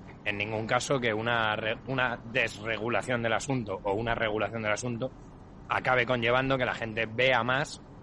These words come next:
el consumo de marihuana, eh, en la vida cotidiana, porque eso no me gustaría.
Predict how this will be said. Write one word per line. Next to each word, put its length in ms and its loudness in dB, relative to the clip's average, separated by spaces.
el 100 -4
consumo 400 -2
de 80 2
marihuana, 640 2
eh, 480 2
en 80 -6
la 100 0
vida 200 2
cotidiana, 520 -4
porque 180 -2
eso 140 0
no 220 2
me 80 2
gustaría. 440 -2